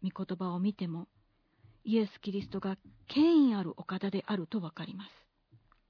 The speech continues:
悪霊に対して、病に対して、人間の罪の許しに対して、自然界に対して、そして死に対して、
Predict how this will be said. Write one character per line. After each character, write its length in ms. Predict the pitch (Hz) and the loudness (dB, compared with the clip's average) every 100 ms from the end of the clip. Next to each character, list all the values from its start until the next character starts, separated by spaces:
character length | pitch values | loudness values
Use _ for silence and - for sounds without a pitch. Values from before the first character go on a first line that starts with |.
| - - - _ | -20 -20 -20 _
悪 260 | - 196 214 | -8 -4 0
霊 200 | 208 196 | 2 4
に 120 | 190 | 2
対 260 | - 170 156 | 0 -4 -6
し 140 | - | -12
て、 140 | - - _ _ _ _ _ - | -20 -20 _ _ _ _ _ 0
病 420 | 233 254 226 180 | 4 6 4 2
に 100 | 156 | -2
対 240 | - 165 | -6 -12
し 140 | - - | -12 -20
て、 160 | - _ _ _ _ _ _ - | -20 _ _ _ _ _ _ 0
人 300 | 202 220 226 | 4 6 6
間 180 | 233 226 | 6 4
の 100 | 220 | 2
罪 320 | - 269 247 | 2 4 6
の 160 | 190 175 | 4 2
許 240 | 185 247 | 0 0
し 160 | - 311 | 2 4
に 140 | 233 | 2
対 200 | - - | 0 -12
し 120 | - | -14
て、 100 | - - _ _ _ _ _ _ _ - | -20 -20 _ _ _ _ _ _ _ -4
自 120 | 202 254 | 0 4
然 220 | 262 226 | 4 4
界 220 | 190 156 | 0 -8
に 120 | - | -8
対 240 | - 165 - | -10 -12 -14
し 140 | - | -18
て、 160 | - _ _ _ _ _ | -20 _ _ _ _ _
そ 180 | - 233 | -6 -4
し 120 | - | -2
て 280 | - 220 220 - | 0 0 -2 -12
死 280 | - - | -4 2
に 160 | 339 311 | 6 4
対 280 | 214 180 165 | 4 -2 -2
し 160 | - | -8
て、 200 | - 160 | -12 -14